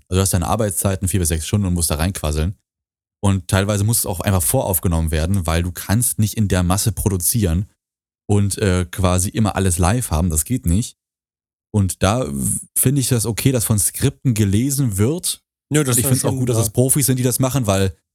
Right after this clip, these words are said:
Speaker 1: ich würd auch keinen haben wollen, der da quasi vor sich hinstammelt und, äh, kein richtiges Wort rausbringt. Das wäre auch sehr schade. Aber ich würde mir tatsächlich wünschen, und da gebe ich dir ein bisschen recht,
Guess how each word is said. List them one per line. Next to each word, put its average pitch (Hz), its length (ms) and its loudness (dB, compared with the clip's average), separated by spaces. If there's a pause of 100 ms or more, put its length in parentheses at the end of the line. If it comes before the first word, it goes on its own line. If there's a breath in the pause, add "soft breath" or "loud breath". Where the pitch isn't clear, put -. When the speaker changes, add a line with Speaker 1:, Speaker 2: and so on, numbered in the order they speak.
(300)
Speaker 1:
ich 98 140 0
würd 135 180 0
auch 120 200 -2
keinen 117 420 0
haben 107 280 0
wollen, 110 220 2
der 101 140 0
da 98 100 0
quasi 101 340 -2
vor 98 160 0
sich 92 140 0
hinstammelt 143 880 -2
und, 110 380 -4
äh, - 100 -8 (460)
kein 120 260 2
richtiges 110 380 0
Wort 87 200 0
rausbringt. 87 500 0 (580)
Das 120 140 2
wäre 147 160 2
auch 170 100 2
sehr 120 140 0
schade. 131 440 0 (440)
Aber 127 320 2
ich - 160 0
würde 147 160 2
mir 127 140 2
tatsächlich 123 440 0
wünschen, 123 380 2 (880)
und 95 100 -2
da 95 60 2
gebe 101 100 2
ich 95 60 -2
dir 95 100 0
ein 87 40 0
bisschen 87 200 -2
recht, 87 320 0